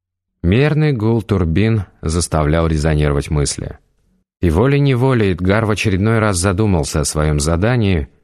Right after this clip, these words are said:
и о текущем состоянии бесконечной схватки свет-тьма в лице иных. Итак, с самого начала. Последнее время дневной дозор заметно укрепил позиции и нанес светлым несколько чувствительных ударов,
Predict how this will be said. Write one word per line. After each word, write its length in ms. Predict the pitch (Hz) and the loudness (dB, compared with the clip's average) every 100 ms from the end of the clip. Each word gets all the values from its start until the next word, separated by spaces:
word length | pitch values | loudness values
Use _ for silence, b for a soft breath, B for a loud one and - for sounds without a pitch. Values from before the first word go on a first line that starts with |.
| _ - | _ -4
и 60 | |
о 60 | 95 | -2
текущем 520 | 110 95 110 104 98 | -2 -2 -2 0 -2
состоянии 680 | 90 - 92 87 101 117 104 | -4 -2 0 0 0 0 0
бесконечной 640 | 87 - 87 98 - 92 | 0 -2 0 0 0 -4
схватки 460 | - 92 90 - 82 | -2 0 -2 -2 -4
свет-тьма 760 | - 85 78 - 98 101 92 _ _ | -2 -2 -2 -4 -2 0 -2 _ _
в 100 | 82 | -4
лице 380 | 82 76 - 78 | -2 -2 -2 0
иных. 380 | 71 67 60 - _ _ _ _ _ _ _ _ _ _ _ | 0 -2 -6 -14 _ _ _ _ _ _ _ _ _ _ _
Итак, 480 | 80 76 76 62 - - _ _ _ _ | -6 -2 -4 -4 -10 -20 _ _ _ _
с 120 | - | -6
самого 340 | 104 101 87 92 | -2 -2 0 0
начала. 580 | 92 - 65 - - _ _ _ _ _ _ _ _ _ _ _ _ _ - | -2 -4 -6 -8 -12 _ _ _ _ _ _ _ _ _ _ _ _ _ -10
Последнее 500 | 80 - 143 143 151 | -8 -2 -2 0 0
время 300 | 151 131 92 | 2 0 0
дневной 320 | 87 104 123 | 0 0 0
дозор 340 | 117 110 127 107 | 0 0 0 0
заметно 460 | 107 113 120 123 | 0 0 0 -2
укрепил 420 | 101 - 98 110 | -2 -2 -2 -2
позиции 920 | 98 104 101 90 73 - 62 60 69 - | 0 -2 0 -2 -2 -6 -6 -8 -12 -10
и 100 | - | -4
нанес 340 | 76 85 104 - | 0 0 0 -2
светлым 420 | 107 110 113 104 | -2 -2 0 0
несколько 440 | 104 - 95 90 | 0 -2 -4 -2
чувствительных 600 | 95 - 92 90 87 80 | -4 -2 -4 -2 -2 -2
ударов, 480 | 98 107 95 71 | -2 0 0 -2